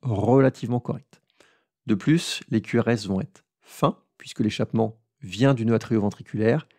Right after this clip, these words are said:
et donc que la conduction va ensuite emprunter les branches du faisceau de His. À l'inverse, vous avez le bloc infranodal, où l'échappement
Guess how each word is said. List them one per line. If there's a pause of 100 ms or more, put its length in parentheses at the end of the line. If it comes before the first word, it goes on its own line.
(340)
et
donc
que
la
conduction
va
ensuite
emprunter
les
branches
du
faisceau
de
His. (1700)
À
l'inverse, (120)
vous
avez
le
bloc (200)
infranodal, (300)
où
l'échappement